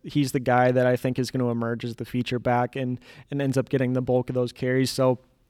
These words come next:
uh, how many that is, is, uh,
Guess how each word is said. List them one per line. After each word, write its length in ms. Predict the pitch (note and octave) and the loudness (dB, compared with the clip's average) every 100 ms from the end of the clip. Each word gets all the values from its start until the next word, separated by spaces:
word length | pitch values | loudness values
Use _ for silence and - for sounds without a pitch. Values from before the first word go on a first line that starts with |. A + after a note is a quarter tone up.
| _ _ - - | _ _ -20 -6
uh, 280 | - C3+ B2+ - | 0 4 4 2
how 180 | C#3+ | 2
many 200 | C#3 C3+ | 4 4
that 180 | C3+ C3 | 4 4
is, 320 | C3 C3+ C3 | 4 2 0
is, 280 | C3 B2 - - - - - _ | -2 -4 -6 -12 -20 -20 -20 _
uh, 320 | C3 B2 A#2 | 0 2 2